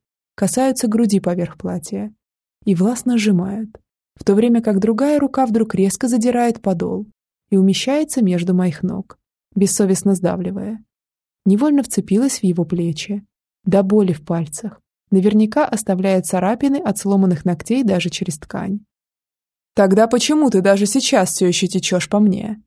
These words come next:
а?» Это был мой нокаут, полный и безоговорочный. Чёрт бы побрал его откровенную наглость и моё предательское тело. Но не сдаваться же теперь в самом деле. «А с чего ты решил, что из-за тебя?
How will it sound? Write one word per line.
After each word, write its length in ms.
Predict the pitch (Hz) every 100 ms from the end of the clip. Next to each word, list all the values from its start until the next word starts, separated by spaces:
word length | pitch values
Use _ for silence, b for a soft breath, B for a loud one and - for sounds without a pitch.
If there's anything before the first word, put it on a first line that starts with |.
| _
а?» 200 | 214 320 - _ _ _ _ _ _ _ _
Это 300 | 240 302 320
был 180 | 262 269
мой 200 | 220 185
нокаут, 640 | 180 175 214 208 208 202 _ _ _
полный 400 | 233 285 285 285
и 160 | -
безоговорочный. 1000 | 180 175 175 180 190 196 185 - 220 226 - _ _ _ _
Чёрт 300 | - 277 294
бы 120 | 254
побрал 400 | 262 226 233 233
его 280 | 185 180 185
откровенную 640 | 185 - 185 214 269 262 233
наглость 600 | 185 196 208 - - - _
и 100 | 196
моё 300 | 214 226 320
предательское 680 | - 175 185 196 - 196
тело. 440 | 190 - 190 - - _ _ _
Но 80 | 208
не 120 | 226
сдаваться 480 | 240 233 262 320 254
же 80 | 196
теперь 300 | 185 190 175
в 40 |
самом 300 | - 185 180
деле. 380 | 175 190 196 220 - _ _ _ _ _ _ _
«А 80 | 311
с 40 |
чего 260 | - 349 359
ты 120 | 349
решил, 300 | 311 - 294
что 180 | - 269
из-за 160 | 240 240
тебя? 400 | 208 185 214